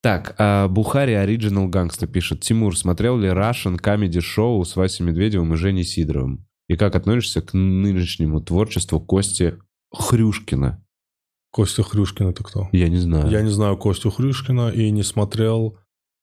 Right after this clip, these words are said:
Speaker 2: Это стендап-шоу, да, Вася Медведева и
Speaker 1: По-моему, это подкаст их.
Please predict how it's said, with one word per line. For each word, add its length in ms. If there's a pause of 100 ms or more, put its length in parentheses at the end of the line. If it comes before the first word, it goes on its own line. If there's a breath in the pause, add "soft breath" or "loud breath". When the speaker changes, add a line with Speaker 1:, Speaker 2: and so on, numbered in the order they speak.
(280)
Speaker 2:
Это 140
стендап-шоу, 600
да, 240
Вася 320
Медведева 540
и 680
Speaker 1:
По-моему, 380
это 160
подкаст 580
их. 300